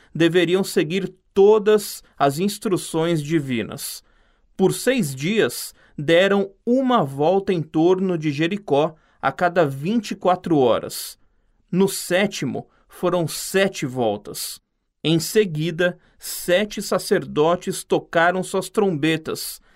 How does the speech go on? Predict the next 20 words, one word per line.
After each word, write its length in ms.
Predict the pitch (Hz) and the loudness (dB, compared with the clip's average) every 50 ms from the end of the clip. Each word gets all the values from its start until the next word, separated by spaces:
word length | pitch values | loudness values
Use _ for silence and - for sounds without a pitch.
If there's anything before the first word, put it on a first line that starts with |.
| _ _ _ _ | _ _ _ _
e 120 | - 156 156 | -4 -4 -4
cerca 500 | - - - 175 185 190 190 - 185 165 | -4 -4 0 2 2 2 2 0 -2 -2
de 140 | 165 190 - | -2 -4 -8
quarenta 760 | - - 185 175 160 151 139 160 208 247 254 - - 214 180 | -4 0 2 4 4 4 2 2 0 -2 -2 0 0 0 0
mil 360 | 156 151 156 175 196 202 196 | 0 -2 -2 -4 -4 -4 -4
israelitas 960 | 185 - - 175 165 185 196 170 143 151 165 165 165 165 160 160 - - - _ _ _ _ _ | -6 -8 -4 -2 0 0 0 0 0 -2 -4 -2 -2 -2 -2 -2 -4 -10 -14 _ _ _ _ _
soltaram 800 | - - - - 214 170 147 - - 165 151 170 180 185 190 185 | -14 -6 0 2 2 2 2 0 0 2 2 2 4 2 2 0
um 100 | 165 143 | 0 -2
forte 720 | - - - - - 160 175 185 202 190 - - - - 156 | -4 -6 -12 -6 -2 2 4 4 2 2 -2 -6 -8 -8 -6
grito. 600 | 131 131 135 127 123 113 104 - 127 107 107 - _ _ _ _ _ _ _ _ _ | -6 -4 -4 -2 -2 -4 -4 -6 -6 -6 -6 -8 _ _ _ _ _ _ _ _ _
Prontamente, 1000 | - 170 165 185 208 214 208 214 202 190 156 147 156 160 156 - - 165 156 160 - _ _ _ _ _ | 0 2 2 4 2 2 2 0 0 0 0 -2 -2 -4 -4 -4 -2 -2 -2 -2 -6 _ _ _ _ _
o 140 | 175 175 165 | 2 2 2
muro 340 | 151 151 160 180 202 190 196 | 2 2 0 0 0 0 -2
foi 300 | 190 - - 185 185 190 | -4 -4 -2 0 2 4
abaixo 760 | 190 180 135 127 143 147 151 147 139 - - - 120 101 - - _ _ - | 4 2 2 4 2 4 4 2 0 -2 -4 -6 -6 -6 -8 -12 _ _ -4
e 80 | 165 185 | -2 -2
os 120 | 180 - | -2 0
soldados 720 | - 220 196 156 139 151 165 185 202 214 196 220 214 196 | 0 0 0 0 0 2 2 4 2 2 0 -2 -4 -4
de 120 | - 196 202 | -4 -4 -6
Israel, 600 | 202 - - 202 175 156 165 160 143 113 - | -4 -2 0 2 2 4 4 4 4 2 -2